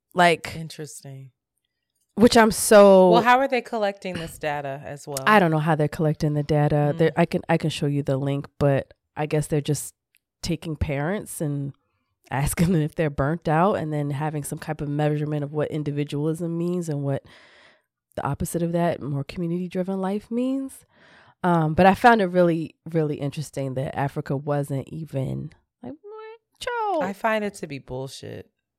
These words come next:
Speaker 2: There's no way that parents over there ain't burnt the fuck out too. I don't
Speaker 1: In
Speaker 2: know.
Speaker 1: Africa?
Speaker 2: That's why I'm
Speaker 1: I don't
Speaker 2: asking, like,
Speaker 1: know.
Speaker 2: how are you
Speaker 1: I don't
Speaker 2: collecting
Speaker 1: know.
Speaker 2: this information? And how, and also, what is the gauge? Like, how, how are we defining burnout? What does that look like?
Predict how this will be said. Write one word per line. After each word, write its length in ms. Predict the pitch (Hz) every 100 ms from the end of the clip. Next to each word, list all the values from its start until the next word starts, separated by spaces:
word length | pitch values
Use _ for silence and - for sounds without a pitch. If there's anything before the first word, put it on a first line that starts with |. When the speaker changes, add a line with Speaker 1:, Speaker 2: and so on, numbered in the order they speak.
| _ -
Speaker 2:
There's 220 | 185 151
no 180 | 160 143
way 220 | 131 127 -
that 180 | 127 - _ _ _ -
parents 420 | 147 123 123 -
over 160 | 131 131
there 180 | 127
ain't 200 | 127 123
burnt 220 | 127 123 123
the 60 | -
fuck 280 | - 127 -
out 240 | 117 -
too. 260 | - 110 135 - _ _ _ _ _ _ _
I 80 | 156
don't 120 | 156
Speaker 1:
In 40 |
Speaker 2:
know. 60 | 226
Speaker 1:
Africa? 240 | 220 254
Speaker 2:
That's 120 | 190 -
why 120 | 202
I'm 80 | 254
Speaker 1:
I 40 |
don't 180 | 330 302
Speaker 2:
asking, 40 | 269
like, 100 | 370
Speaker 1:
know. 300 | 349 185 185 _
Speaker 2:
how 200 | 180 190
are 60 |
you 140 | 196 196
Speaker 1:
I 120 | 214
don't 140 | 233 254
Speaker 2:
collecting 200 | 269 254
Speaker 1:
know. 40 |
Speaker 2:
this 160 | 151 -
information? 840 | 151 - 147 143 143 - 139 139 - _ _ _ _
And 120 | 160
how, 200 | 170 170 170
and 220 | 175 175
also, 380 | 170 175 - 170
what 200 | 151 165
is 140 | 156
the 100 | 165
gauge? 720 | 151 156 147 147 - - - _ -
Like, 220 | 147 - _ _ _ _ _
how, 340 | - 135 147 143
how 240 | - 160
are 100 | 160
we 100 | 151
defining 600 | 156 151 147 147 143 139
burnout? 480 | 135 135 135 120 120
What 80 | 147
does 120 | 151
that 180 | 139 147
look 160 | 139 -
like? 300 | - - -